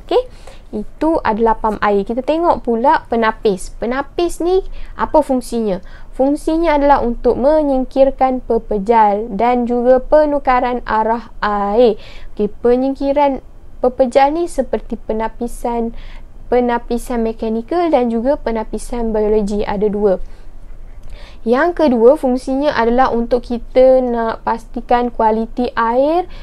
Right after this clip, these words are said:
menjadi bersih dan jernih. Kalau tak adanya penapis, jadi air kita tak jernih lah.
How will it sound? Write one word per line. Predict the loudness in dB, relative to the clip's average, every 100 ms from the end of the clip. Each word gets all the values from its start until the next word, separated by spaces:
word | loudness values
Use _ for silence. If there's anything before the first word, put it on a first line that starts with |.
| -14 -4
menjadi | 0 0 0 0 2 0 -2 0
bersih | 0 -2 0 0 0 -4 -4
dan | -2 0 0 -2
jernih. | 0 0 0 0 0 -2 -4 -10 -8 -2
Kalau | 2 2
tak | 0 2
adanya | 6 6 4 -2 -2
penapis, | -2 -4 -2 -2 -2 -2 -2
jadi | -2 0 0
air | -2 0 -2 -2
kita | -4 -4 -4 -12 -16 -16 -16 -2
tak | -2 -2
jernih | -2 -2 0 0 0 4
lah. | 4 4